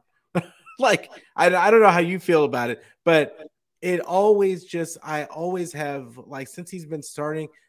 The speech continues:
at this point, I'm just constantly finding myself being confident that the first down or a, or a big play is coming. Uh, but how do you feel about that?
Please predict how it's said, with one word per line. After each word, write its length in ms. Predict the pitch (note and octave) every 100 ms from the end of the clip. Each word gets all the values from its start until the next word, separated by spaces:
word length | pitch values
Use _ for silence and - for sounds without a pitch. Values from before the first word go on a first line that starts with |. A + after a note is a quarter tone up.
| _
at 240 | B2+ C3
this 200 | - G3+
point, 440 | - - C3 B2 A#2+ _ _ _ _
I'm 260 | D#3 D#3+ D#3
just 280 | D#3 C#3 - _
constantly 920 | - D#3 E3 E3 - D3+ C#3+ C3+ C3+ A#2+
finding 380 | - D3 D3+ C#3+
myself 520 | B2+ A#2+ - E3 B2+ _ _ _
being 400 | D3+ D#3 C#3+ B2
confident 640 | - C#3+ D#3 D3+ B2+ A#2+ A#2 _ _
that 220 | D3 C#3 -
the 120 | C3
first 340 | - E3 D#3+
down 380 | C3+ C3+ C#3 C#3+
or 180 | B2+ A#2+
a, 120 | A#2+
or 260 | - C#3+ C3+
a 40 |
big 260 | A2+ D3 D3
play 200 | C#3 B2+
is 140 | A2+
coming. 300 | - A2 - _ _ _ _ _ _ _
Uh, 300 | C3+ C3 A#2
but 180 | G2+ B2
how 140 | E3+
do 60 | D#3+
you 120 | C#3
feel 260 | C3+ B2 A2
about 240 | G#2+ G2
that? 180 | G#2+ F#2+